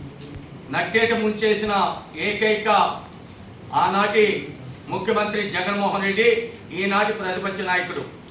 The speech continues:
చాలామంది ఈరోజు జగన్మోహన్ రెడ్డి చెప్తున్నాడు, మా వాళ్ళందరినీ కూడా అక్రమంగా అరెస్ట్ చేసి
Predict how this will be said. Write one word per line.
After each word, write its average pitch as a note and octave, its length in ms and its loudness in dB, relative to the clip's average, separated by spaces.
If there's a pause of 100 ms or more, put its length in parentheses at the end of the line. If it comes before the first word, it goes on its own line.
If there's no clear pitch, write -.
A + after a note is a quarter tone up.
(440)
చాలామంది A3+ 480 4 (100)
ఈరోజు A3+ 400 4
జగన్మోహన్ A3 480 2
రెడ్డి A3 200 2
చెప్తున్నాడు, G#3+ 460 0 (720)
మా G3 180 6
వాళ్ళందరినీ A3+ 680 2
కూడా A3+ 160 4
అక్రమంగా A3+ 600 0
అరెస్ట్ G#3+ 360 0
చేసి G#3 300 4